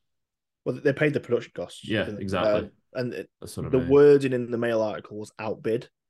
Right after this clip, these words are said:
Speaker 2: Mm.
Speaker 1: Um, but does that mean that Channel four just, we're only gonna pay seventy-five percent of the
Speaker 2: Yeah.
Speaker 1: production <laughs> costs, for
Speaker 2: Yeah.
Speaker 1: example?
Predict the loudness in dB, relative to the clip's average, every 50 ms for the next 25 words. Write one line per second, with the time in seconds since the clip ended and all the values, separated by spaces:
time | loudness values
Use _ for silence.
0 | _ _ _ _ _ _ _ _ _ _ -8 -4 -2 0 0 0 -2 -2 -4 -6
1 | -6 -8 -10 -10 -12 _ _ _ _ _ _ _ _ _ _ _ _ _ _ _
2 | _ _ _ _ _ _ _ _ -2 0 0 0 0 -4 _ _ _ _ _ _
3 | -4 -2 0 0 0 0 -2 -4 -4 -4 -6 -8 -10 -12 _ -16 -14 -8 -6 -4
4 | -4 -2 0 2 2 2 0 -2 -10 -8 -6 -4 -2 -2 -2 -4 -6 -6 -6 -4
5 | -2 -2 -2 -2 -4 -8 _ _ -14 -8 -6 -6 -6 -6 -4 -2 -2 -2 -2 0
6 | 0 0 0 0 -2 -8 -8 -8 -6 -4 -2 -2 0 0 0 0 -2 -2 -2 -4
7 | -2 -4 -6 -2 0 2 2 4 2 2 2 0